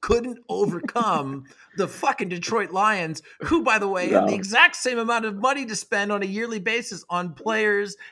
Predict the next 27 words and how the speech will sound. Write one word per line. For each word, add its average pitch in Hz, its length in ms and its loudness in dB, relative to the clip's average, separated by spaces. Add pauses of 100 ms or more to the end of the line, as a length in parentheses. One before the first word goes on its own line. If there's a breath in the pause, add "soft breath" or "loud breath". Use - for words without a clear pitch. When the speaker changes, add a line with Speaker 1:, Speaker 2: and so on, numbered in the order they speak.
Speaker 1:
and 156 140 -4
staff 185 640 -2
and 170 140 -6
personnel 196 680 -2 (300 soft breath)
as 262 200 2
the 269 120 -6
Rams 302 420 2
do. 180 360 0 (480 soft breath)
And 175 420 -4
Speaker 2:
Yep. 107 280 6
Speaker 1:
it's - 200 -12
just, - 440 -8
oh, 185 380 0 (140)
my 190 340 -4 (120)
goodness. 123 640 -8 (520)
Speaker 2:
Ineptitude 117 600 6
Speaker 1:
Ugh. - 20 -
Speaker 2:
at 107 60 6
its, - 400 0
at 95 260 -2
the 98 140 0
highest 92 520 -4
level 87 280 0
for 87 140 -10
so - 260 -4
many 90 200 -2
years. 85 600 -2